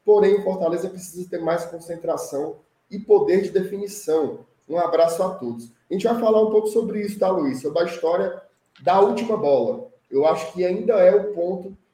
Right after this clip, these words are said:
em que o Fortaleza tem que amadurecer. Eu tenho dúvidas se é uma questão tática, técnica.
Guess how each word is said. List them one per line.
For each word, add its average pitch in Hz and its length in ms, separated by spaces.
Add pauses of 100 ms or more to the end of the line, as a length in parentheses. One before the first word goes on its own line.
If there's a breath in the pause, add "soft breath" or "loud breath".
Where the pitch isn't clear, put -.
(180)
em 185 100
que 185 100
o 190 40
Fortaleza 180 480
tem 190 180
que - 80
amadurecer. 185 880 (420)
Eu 240 320
tenho 220 300
dúvidas 185 720 (500)
se 185 560
é 175 80
uma 185 160
questão 180 600
tática, 139 840
técnica. 131 640